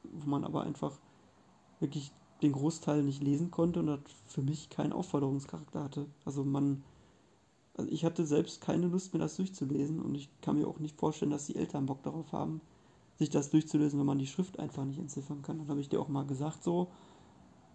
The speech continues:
ne, f-, also so, ja, weiß ich nicht, vielleicht mal ein bisschen ordentlicher schreiben sollte ja eigentlich möglich sein, ne?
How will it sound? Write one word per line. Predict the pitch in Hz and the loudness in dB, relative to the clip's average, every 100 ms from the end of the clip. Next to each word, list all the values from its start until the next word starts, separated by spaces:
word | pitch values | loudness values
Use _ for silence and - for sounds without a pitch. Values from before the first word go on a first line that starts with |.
| - | 0
ne, | 156 165 | 4 4
f-, | - - - - - | 2 -8 -10 -12 -8
also | - 139 143 | -4 -2 0
so, | 139 139 - - - - - - | 0 0 -2 -6 -8 -8 -8 -6
ja, | 139 139 170 | -4 -2 -2
weiß | 156 | -2
ich | 147 | 0
nicht, | 135 135 | -2 -2
vielleicht | - 143 139 | -2 -2 0
mal | 139 | 0
ein | |
bisschen | 135 - 160 156 - - - - | 0 0 0 0 -6 -20 -18 -2
ordentlicher | 156 160 170 | 0 2 0
schreiben | 160 151 151 160 156 - - | 0 0 0 0 -2 -4 -6
sollte | 147 143 143 | 2 2 2
ja | - | 0
eigentlich | - 147 | 0 2
möglich | 170 - 131 | 0 -2 -4
sein, | 135 135 | 0 2
ne? | 135 | 0